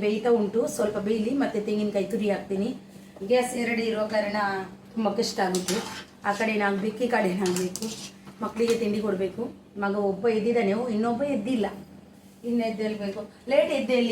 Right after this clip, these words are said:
ಇಲ್ಲಾಂದ್ರೆ ಪಪ್ಪನಿಗೆ ಮಲಗಲಿಕ್ಕೆ ಬಿಡಲ್ಲ. ನೋಡಿ, ಹೀಗೆ ಮಾಡಿ ತಗೊಂಡೋಗಿ, ತುಂಬ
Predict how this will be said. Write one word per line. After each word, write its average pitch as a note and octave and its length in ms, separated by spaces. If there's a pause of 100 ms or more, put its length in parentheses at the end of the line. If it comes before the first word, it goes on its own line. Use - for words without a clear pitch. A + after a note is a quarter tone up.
ಇಲ್ಲಾಂದ್ರೆ A#3+ 360
ಪಪ್ಪನಿಗೆ A#3+ 420
ಮಲಗಲಿಕ್ಕೆ G#3+ 440
ಬಿಡಲ್ಲ. G3+ 260 (300)
ನೋಡಿ, G#3+ 180 (120)
ಹೀಗೆ G3+ 260
ಮಾಡಿ G3+ 200 (1200)
ತಗೊಂಡೋಗಿ, G3 460 (520)
ತುಂಬ A3 140